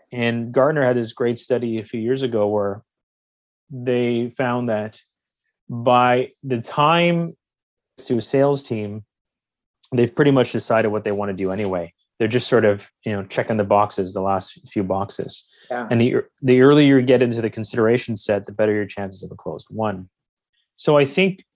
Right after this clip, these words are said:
Speaker 1: the, the internet's just totally changed the game there.
Speaker 2: Yeah.
Speaker 1: Um, which is one of the reasons. And I think the other reason I think that you see more people leaning into it,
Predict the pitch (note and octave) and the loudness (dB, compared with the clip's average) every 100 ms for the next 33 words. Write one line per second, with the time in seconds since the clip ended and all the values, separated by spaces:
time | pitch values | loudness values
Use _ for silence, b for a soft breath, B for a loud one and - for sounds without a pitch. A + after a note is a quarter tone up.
0 | _ _ C#3 C#3 D3+ C3+ C3 C3+ C#3 D3+ | _ _ -10 -10 0 2 4 2 0 2
1 | E3+ F3 A#2 - A#2 - B2+ A2 G2+ A2+ | 4 4 2 -2 -8 -2 -2 0 -4 -8
2 | G#2 F#2+ F#2+ G#2 G#2+ F#2+ E2+ - _ _ | -8 -12 -10 -6 -6 -6 -10 -16 _ _
3 | _ _ D3 C3 B2 - G#2+ G#2 A#2+ A#2 | _ _ -2 -2 -6 -4 -2 -2 -4 -6
4 | A2+ A2+ A2 G#2 G2 F#2+ - - - _ | -4 -2 -2 -2 -2 -4 -12 -16 -18 _
5 | b b b - C#3 C3 C3 - G3 G3 | b b b -4 0 2 2 2 -2 -2
6 | _ - E3 F#3+ D3+ C3+ B2+ G#2+ - A#2+ | _ 0 4 4 4 2 0 -2 -4 -4
7 | A2 G#2+ - _ - A#2 B2+ - B2 A#2 | -4 -4 -10 _ -8 -6 -6 -2 0 0
8 | A#2 A2 A2 A2 C#3 - G#2+ G2+ | 0 0 0 -2 -2 0 0 -2